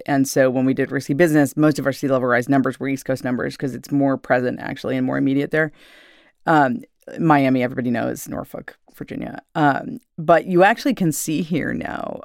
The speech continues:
a lot of coastal erosion from sea level rise already. Um, like Pacifica, which is just south of,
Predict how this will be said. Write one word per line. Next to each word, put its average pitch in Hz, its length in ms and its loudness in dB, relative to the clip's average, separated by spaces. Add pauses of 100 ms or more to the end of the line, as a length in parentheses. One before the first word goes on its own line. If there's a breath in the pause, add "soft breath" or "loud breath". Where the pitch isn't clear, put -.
a 156 60 0
lot 139 200 6
of 139 80 -4
coastal 139 340 -2
erosion 127 540 -2
from - 180 -2
sea - 140 -6
level 131 220 -2
rise 127 240 0
already. 143 720 -2
Um, 135 460 -4 (580 soft breath)
like 151 200 2
Pacifica, 165 580 2
which 165 180 -8
is 135 120 -8
just 139 180 -6
south 127 260 -2
of, 143 220 -12